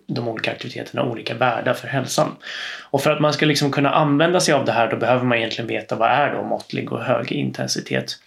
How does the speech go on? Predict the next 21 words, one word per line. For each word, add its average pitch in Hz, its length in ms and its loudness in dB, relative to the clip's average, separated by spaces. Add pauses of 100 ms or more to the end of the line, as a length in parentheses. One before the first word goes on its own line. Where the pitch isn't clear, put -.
(380)
Och 127 220 -2
då 139 120 6
har 139 140 6
då 117 260 2
W 120 240 0
H 123 120 2
O, 175 340 6 (520)
eh, 117 640 2
tagit 117 260 -2
fram 117 220 0
riktlinjer 120 440 -2
där 110 100 -2
man 110 120 -4
har 117 80 -2
utgått 117 420 -6
från 127 140 -6
någonting 117 240 -8
som 120 120 -6
kallas 117 260 -4
för 120 180 0
mets 120 840 -2